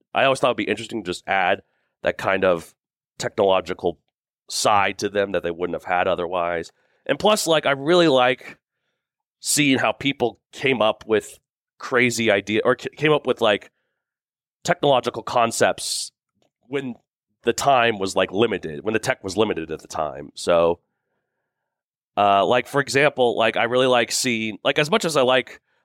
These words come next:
modern movies with C G I, and I really think it's, C G I is a wonderful tool, I really like seeing how they used, uh, effects back before they used C G I, like, what they had to do in order to make these effects. I think that's very interesting.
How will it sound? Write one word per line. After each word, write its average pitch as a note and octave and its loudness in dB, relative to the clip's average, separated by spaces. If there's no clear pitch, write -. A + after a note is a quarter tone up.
modern A#2 0
movies A2 0
with G2+ -4
C A2+ -2
G G2 -2
I, F2+ 4
and F2+ 0
I F#2+ 4
really G2 2
think G2 -2
it's, F#2 -4
C - -6
G G2 0
I F#2 4
is F#2 -2
a F2+ -4
wonderful F2+ -2
tool, F#2+ -4
I F2+ 2
really A#2+ 2
like A2+ 2
seeing G#2 0
how G2 0
they G2 -4
used, G2 -6
uh, G3+ 4
effects - 0
back - -2
before A2 2
they A2 2
used A2+ 0
C - -6
G A2+ -2
I, A2+ 4
like, G2 0
what G#2+ -2
they G2+ 0
had G2+ -4
to F#2+ -6
do F#2+ -2
in F2 -2
order F2 0
to F#2 -6
make F#2+ -2
these F2+ -4
effects. E2+ -2
I F2+ 2
think F#2+ -2
that's F#2 2
very E2+ 2
interesting. G#2+ -2